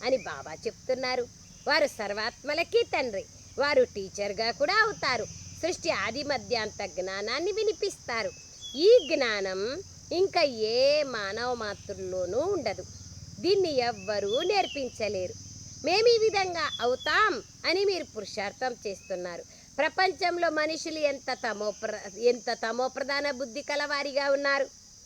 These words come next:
ఇది ఎంతో భయంకరమైన ప్రపంచం. మనుషులు ఏవైతే చూడకూడదో వాటన్నింటినీ, ఏవైతే చెయ్యకూడదో వాటన్నింటినీ చేస్తున్నారు. ఎన్నో హత్యలు, దోపిడీలు మొదలైనవి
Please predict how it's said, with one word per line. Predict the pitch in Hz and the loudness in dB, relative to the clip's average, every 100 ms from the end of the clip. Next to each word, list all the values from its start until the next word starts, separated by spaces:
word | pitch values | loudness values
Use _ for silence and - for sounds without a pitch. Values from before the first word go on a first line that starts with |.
| - - - 294 | -20 -20 -14 -4
ఇది | 311 | 6
ఎంతో | 302 277 - 359 | 6 6 4 4
భయంకరమైన | 440 453 453 - 440 440 440 440 | 6 4 2 2 2 2 2 0
ప్రపంచం. | 440 403 370 349 - - - - - - | 0 0 0 -4 -4 -8 -8 -20 -20 -8
మనుషులు | 196 277 330 - 311 | -2 0 0 0 2
ఏవైతే | 285 277 269 285 - | 4 6 4 2 0
చూడకూడదో | 220 247 262 285 285 330 | 0 0 2 0 2 2
వాటన్నింటినీ, | 370 320 285 233 240 247 262 285 285 330 453 320 - - - | 2 0 0 -2 -2 -2 -4 -6 -2 6 6 6 -2 -16 -12
ఏవైతే | 233 285 302 311 - 311 | 6 6 8 4 2 -2
చెయ్యకూడదో | - 262 247 285 - 320 311 359 | 0 -2 2 0 2 -2 2 4
వాటన్నింటినీ | 392 359 339 294 311 311 349 | 4 2 0 0 -2 -2 4
చేస్తున్నారు. | 466 508 466 - 453 392 277 - - - - - | 6 6 4 2 4 6 4 -2 -12 -20 -20 -4
ఎన్నో | 214 233 254 240 240 294 | 0 0 0 2 4 4
హత్యలు, | 320 220 240 - - 370 294 247 233 214 | 2 0 -4 -4 2 4 6 4 4 2
దోపిడీలు | 185 285 294 359 359 330 269 240 | 4 2 2 -2 0 0 2 2
మొదలైనవి | 220 220 220 208 202 208 | 0 -2 0 0 0 -4